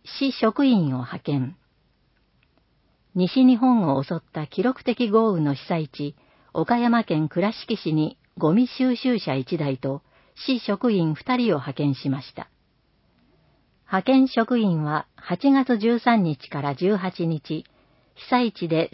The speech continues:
災害廃棄物の運搬処理業務に当たりました。小さい写真です。手前から奥にかけて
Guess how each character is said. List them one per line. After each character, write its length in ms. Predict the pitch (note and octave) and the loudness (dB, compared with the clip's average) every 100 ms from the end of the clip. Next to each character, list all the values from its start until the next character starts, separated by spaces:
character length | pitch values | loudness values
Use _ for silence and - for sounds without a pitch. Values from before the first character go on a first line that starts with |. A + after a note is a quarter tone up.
| - | -2
災 180 | A3+ C#4 | 4 4
害 240 | C4 B3+ | 4 2
廃 220 | G#3 B3+ | 2 0
棄 140 | B3+ A#3 | 2 -2
物 220 | F#3 D3 | 0 0
の 200 | D3 D3+ | 0 0
運 160 | G3 C4 | 2 2
搬 280 | B3+ B3+ B3 | 4 2 2
処 100 | A3+ | 2
理 160 | B3 | 2
業 140 | A#3 A#3 | 2 2
務 120 | F#3 | 2
に 140 | C3+ C3 | 0 -2
当 80 | B2+ | -2
た 100 | C#3+ | -2
り 100 | C#3 | -2
ま 140 | C3 | -4
し 100 | - | -8
た。 160 | - - _ _ _ _ _ _ _ _ _ _ _ _ _ _ _ _ | -16 -18 _ _ _ _ _ _ _ _ _ _ _ _ _ _ _ _
小 180 | A#3+ C4 | -2 -2
さ 140 | B3+ | -2
い 100 | G#3+ | -6
写 140 | - C3 | -6 -8
真 240 | D#3+ D3 | -4 -4
で 140 | C#3 | -4
す。 40 | - - _ _ _ _ _ _ _ _ _ _ _ - | -8 -18 _ _ _ _ _ _ _ _ _ _ _ -4
手 120 | A3 | 2
前 220 | B3+ C4+ | 4 4
か 120 | B3+ A#3 | 2 0
ら 100 | A3+ | 2
奥 220 | B3+ A3 | 0 0
に 120 | F3 | 0
か 120 | F3 | -2
け 160 | E3+ D#3 | -6 -6
て 260 | D3+ D3+ | -4 -6